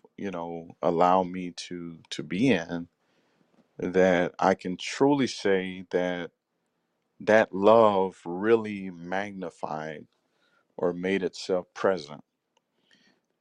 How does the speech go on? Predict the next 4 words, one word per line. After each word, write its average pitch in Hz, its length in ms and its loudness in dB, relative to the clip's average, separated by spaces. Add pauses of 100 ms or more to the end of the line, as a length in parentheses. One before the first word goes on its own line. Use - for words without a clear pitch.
(200)
And 95 640 -4 (1800)
I 123 180 6
just 143 260 -6
want 120 340 -6